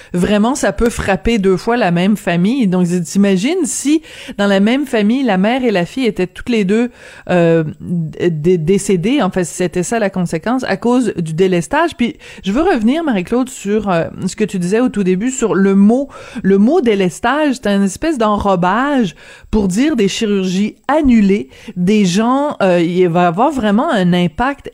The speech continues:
énorme à court, à moyen et à long terme. Parce que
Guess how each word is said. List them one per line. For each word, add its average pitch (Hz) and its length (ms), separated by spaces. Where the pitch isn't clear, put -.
énorme 254 580
à 175 80
court, 330 480
à 180 80
moyen 180 400
et 180 200
à 165 100
long 208 380
terme. 269 480
Parce 226 200
que 277 120